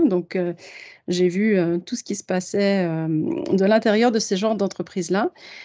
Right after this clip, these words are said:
Mais, euh, moi-même, j'ai une fibre écologique depuis, euh, depuis longtemps. Euh, je pensais à ça l'autre jour. Je,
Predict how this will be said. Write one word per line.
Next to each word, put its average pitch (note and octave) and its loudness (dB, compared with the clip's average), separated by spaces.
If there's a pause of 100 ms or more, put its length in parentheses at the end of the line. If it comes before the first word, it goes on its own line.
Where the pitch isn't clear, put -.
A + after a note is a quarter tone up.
(220)
Mais, B3 6
euh, G#3 0
moi-même, B3+ 4
j'ai G#3+ -6
une G3+ -6
fibre A#3 -10
écologique A3 -4
depuis, G3 -4
euh, F3 -4
depuis F#3+ -8
longtemps. A#3+ -2
Euh, F3+ -2
je - -10
pensais G3+ -4
à G#3+ 2
ça A#3 -2
l'autre G3 2
jour. A3 -2
Je, - -10